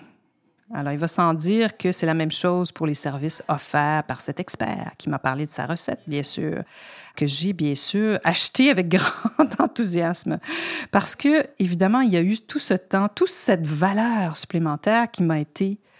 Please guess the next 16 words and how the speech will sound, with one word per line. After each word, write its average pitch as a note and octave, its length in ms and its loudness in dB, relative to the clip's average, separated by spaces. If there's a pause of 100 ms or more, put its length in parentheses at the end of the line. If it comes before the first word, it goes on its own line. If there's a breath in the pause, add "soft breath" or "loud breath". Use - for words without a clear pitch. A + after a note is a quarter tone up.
(340 loud breath)
proposée. - 720 -2 (840 loud breath)
Alors, F3+ 240 0
je - 60 -2
serais B3+ 120 2
très A4 160 -4
curieuse F#3+ 480 2
de C#3+ 100 -2
vous D3 200 -2
entendre. D#3+ 560 2
Qu'est-ce - 160 -2
que A3 80 2
vous D3+ 160 -2
faites, G#3 260 -2
vous, D#3 220 -2
de D#3 80 4
votre C#3+ 220 -2